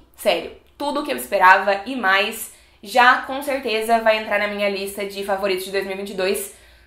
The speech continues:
porque deu um pontapé inicial nesse ano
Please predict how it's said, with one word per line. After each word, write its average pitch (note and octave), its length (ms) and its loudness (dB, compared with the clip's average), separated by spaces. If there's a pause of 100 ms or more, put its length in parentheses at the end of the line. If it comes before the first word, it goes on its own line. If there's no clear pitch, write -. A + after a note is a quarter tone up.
(160)
porque G3+ 800 2
deu A3 140 2
um A#3 100 -2
pontapé A#3 760 2 (440)
inicial A3 720 4
nesse G3+ 340 -8
ano G3+ 440 0